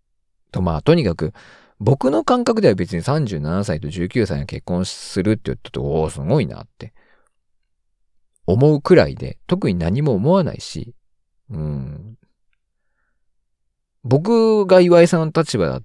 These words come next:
たら、好きになっちゃう。<laughs> そんな、積極的にさ、来られたら、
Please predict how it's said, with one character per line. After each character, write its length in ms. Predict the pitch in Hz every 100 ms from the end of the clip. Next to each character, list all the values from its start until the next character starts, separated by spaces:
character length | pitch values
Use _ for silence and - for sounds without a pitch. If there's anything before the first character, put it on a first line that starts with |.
| -
た 100 | 62
ら、 260 | - - - _ _ _
好 200 | - -
き 140 | - 392
に 80 |
な 120 | 107 85
っ 40 | -
ち 100 | -
ゃ 60 |
う。 100 | 90 _ _ - - - 156 - 135 - - 117
<laughs> 960 | - - - - - - - - 196 -
そ 240 | - 101
ん 160 | 95 90
な、 260 | 87 92 - - - _ _ _ _ - 160 131
積 220 | - 98
極 300 | - 90 90
的 240 | 92 87
に 140 | 87 85
さ、 320 | 107 143 165 _ _ _ _ _ -
来 300 | - - 104
ら 140 | 90
れ 100 | 80
た 140 | 76 -
ら、 160 | 107